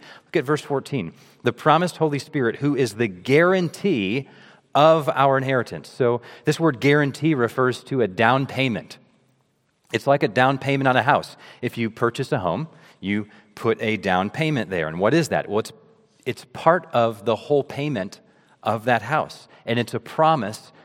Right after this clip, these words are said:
that the rest is coming. And here's why Paul's bringing this up as a reason to overflow with praise to God. Here's why Paul is using this aspect of God's blessing to praise God for. It's because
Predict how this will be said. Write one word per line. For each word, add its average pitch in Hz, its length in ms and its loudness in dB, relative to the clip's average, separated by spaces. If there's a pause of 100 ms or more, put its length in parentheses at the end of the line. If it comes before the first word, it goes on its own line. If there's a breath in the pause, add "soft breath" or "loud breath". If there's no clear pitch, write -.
(100)
that 110 140 -2
the 113 120 -2
rest 117 280 0
is 117 140 -8
coming. 139 460 -6 (960 soft breath)
And 120 100 -2
here's 165 260 -2
why 160 140 2
Paul's 135 320 0
bringing 127 320 -4
this 123 220 -4
up 135 240 -2
as 101 100 -6
a 107 80 -2
reason 101 460 -4
to 110 200 -10
overflow 123 720 -2
with 95 220 -10
praise 95 540 -4 (300 soft breath)
to 113 100 -8
God. 98 280 -2
Here's 139 180 -6
why 160 120 2
Paul 135 420 2 (280 loud breath)
is 113 320 -4
using 117 640 -4 (140)
this 117 340 0
aspect 120 640 -4
of 101 140 -10
God's 110 240 -2
blessing 104 380 -6
to 101 80 -8
praise 120 440 -2
God 76 240 -8
for. - 320 -18 (520 loud breath)
It's - 160 -4
because 139 520 -2